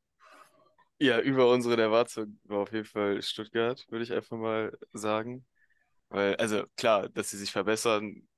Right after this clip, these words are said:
da ist, glaub ich, jeder von ausgegangen. Aber dass Stuttgart so gut dasteht, weiß ich nicht, ob viele damit gerechnet hätten, ich auf jeden Fall nicht. Und als Enttäuschung würde ich ganz klar Paris sehen. Also mit den Spielern, die die gesigned haben, und ja, die sind langsam,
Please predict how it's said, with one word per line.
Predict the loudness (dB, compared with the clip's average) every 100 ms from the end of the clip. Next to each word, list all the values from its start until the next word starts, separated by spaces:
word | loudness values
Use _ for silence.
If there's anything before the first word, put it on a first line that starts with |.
| _ -8
da | -2 0
ist, | -2 -2
glaub | -4
ich, | -2
jeder | -4 -4
von | -2
ausgegangen. | -4 -4 -2 -2 -2 -10 _ _ _
Aber | 0 2
dass | 0 -4
Stuttgart | -6 -4 -4 -4
so | -6 -8 -4 -2
gut | -4 -6
dasteht, | -2 -2 -2 -2 -4 -6 _ _ _ _ _ -6
weiß | -4 -2
ich | -6
nicht, | -6 -8
ob | -8
viele | -12 -8 -4
damit | -4 -6
gerechnet | -10 -10 -12 -14
hätten, | -14
ich | -12 -12
auf | -12
jeden | -10
Fall | -8
nicht. | -6 -6 -8 _ -20 -20 -20 _ _ _
Und | _ -2 0 -2 -4
als | -4 -4 -6
Enttäuschung | -8 -2 0 0 0
würde | -2 -4
ich | -4
ganz | -6 -6 -6
klar | -4 -4
Paris | -6 -8 -8 -6
sehen. | -4 -4 -4
Also | -4
mit | -2
den | 0 0
Spielern, | 0 -2
die | 0
die | -2
gesigned | -2 0 0 2
haben, | 2 2
und | 0 0
ja, | 2 2
die | 0
sind | -8 -6
langsam, | -2 -2 0 -2 -2 -8